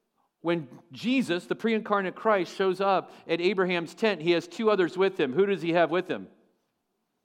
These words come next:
He has a couple angels with him, doesn't he? He has a couple heavenly beings with him that look like men. They appear as three men who just show up. Romans chapter twelve and verse thirteen tells us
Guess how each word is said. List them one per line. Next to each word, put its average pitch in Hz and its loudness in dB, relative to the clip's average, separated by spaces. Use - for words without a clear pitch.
He 175 -4
has 185 0
a 147 -10
couple 185 2
angels 185 2
with 147 0
him, 127 -4
doesn't 156 2
he? 285 2
He 233 6
has 240 4
a - -4
couple 254 6
heavenly 254 6
beings 240 2
with 170 0
him 165 -2
that 190 8
look 226 4
like 220 6
men. 202 2
They 185 4
appear 269 2
as 190 2
three 247 -2
men 220 2
who 180 -2
just 196 0
show 233 2
up. - 0
Romans 247 2
chapter 214 0
twelve 196 2
and 170 -2
verse 175 -2
thirteen 185 -6
tells 175 -2
us 123 -2